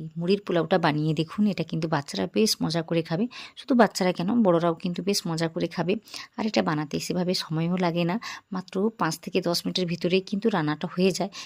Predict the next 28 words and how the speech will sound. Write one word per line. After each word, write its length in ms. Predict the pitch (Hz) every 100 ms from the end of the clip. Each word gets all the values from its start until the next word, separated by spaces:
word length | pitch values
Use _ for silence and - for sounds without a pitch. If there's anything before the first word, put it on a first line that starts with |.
| -
ভীষণই 300 | 220 220 226
সহজ 240 | - 185 185
একটি 140 | -
রেসিপি 380 | 185 175 202 -
এবং 160 | 180 185
সুস্বাদু 440 | 190 190 - 180 180
রেসিপি, 360 | 180 - 180 247
সবারই 400 | - 175 180 185
কিন্তু 200 | 185 208
ভালো 220 | 214 202 175
লাগবে। 320 | 175 165 196 277 - - - - -
আর 140 | 175
আমার 180 | 180 175
রেসিপিটি 400 | 170 170 165 160 170
দেখুন, 300 | 165 - 208
যদি 240 | 196 165 180
ভালো 240 | 185 156 160
লাগে 240 | 160 185
তাহলে 300 | 202 165 156 156
আমার 180 | 165
ভিডিওতে 420 | 175 170 160 170 175
একটা 180 | 170 175
লাইক 220 | 160 165 -
দেবেন, 240 | 160 175 175
নতুন 240 | 165 170
কেউ 160 | 165 175
হয়ে 160 | 170 165
থাকলে 260 | 185 226